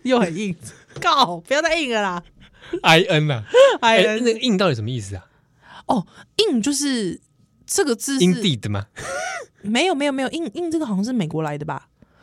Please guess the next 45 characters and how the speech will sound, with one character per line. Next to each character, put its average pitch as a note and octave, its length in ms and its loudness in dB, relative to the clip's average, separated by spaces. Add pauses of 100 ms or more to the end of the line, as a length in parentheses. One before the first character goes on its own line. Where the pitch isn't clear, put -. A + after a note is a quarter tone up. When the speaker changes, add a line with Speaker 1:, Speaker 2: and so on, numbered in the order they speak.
(240)
Speaker 1:
因 E4 80 0
为 F#4+ 80 4
很 C4+ 80 2
好 D4 120 4
玩， F3 160 2
我 E3+ 60 0
跟 C4+ 160 -2
我 G#3 120 0
一 E3+ 40 -2
个 F#3+ 80 -2
德 F3 140 -2
国 F#3 120 -2
朋 F#3 240 0
友。 E3 140 4
<laughs> D#5+ 1300 -8
Speaker 2:
会 - 20 -14
不 E3+ 100 -2
会 E3 60 -2
姓 D#3 180 0
戴 C3+ 220 2
啊？ F#2+ 180 -8
Speaker 1:
对， C4+ 280 4 (240)
<laughs> - 300 -12
姓 E4 280 4
高， - 160 2 (160)
姓 - 240 -6 (180)
戴， C4 300 -2 (200)
这 C4 140 -8
没 G#3+ 200 -4
有。 G#3 100 -2 (440)
Speaker 2:
那 C3+ 100 -8
个 C3+ 120 -12
德 D3 140 2
国 D3+ 180 4
人 B2 140 4
嘛。 A2 160 -2
Speaker 1:
德 A#3 100 2
国 A#3+ 180 2
人， A3+ 160 2
德 G#3 140 -2
国 G#3 140 0
人， G#3 100 2 (420)
戴 G#3 140 -2
达 E3 160 -2
卫。 F3+ 220 2